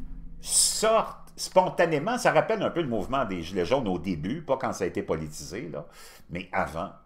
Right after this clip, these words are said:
au début, quand ça a tout comme, tout, le tout a commencé. Un mouvement spontané. Les gens sont écœurés. Et là, tu le vois, à, de quelle ampleur les gens sont écœurés. Et, euh, wow, t'as même Elon Musk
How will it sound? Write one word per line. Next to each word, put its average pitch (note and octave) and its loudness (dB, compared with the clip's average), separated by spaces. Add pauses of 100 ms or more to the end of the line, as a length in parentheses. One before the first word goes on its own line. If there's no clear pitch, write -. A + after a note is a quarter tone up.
au D#2 -8
début, D#2+ -8
quand D#2+ -10
ça - -10
a - -6
tout - -18
comme, D2+ -6
tout, - -16
le D2+ -6
tout G2+ -8
a - -4
commencé. - -14 (440)
Un G#2 2
mouvement B2 0
spontané. G#2+ 2 (240)
Les A#2 6
gens C#3+ 2
sont B2 2 (200)
écœurés. D3+ 4
Et C3 4
là, G#3 4
tu D3 -2
le G2 -4 (220)
vois, D3 0 (420)
à, F2 -2 (300)
de F#2 -8
quelle E3+ 2
ampleur C3+ -2 (680)
les G#2+ 4
gens B2 4
sont G2+ 0
écœurés. F#2 4 (840)
Et, E2 -6
euh, C#2 -10 (380)
wow, D#2+ -2
t'as F#2+ -6
même C3 0
Elon G#2+ 8
Musk A#2 2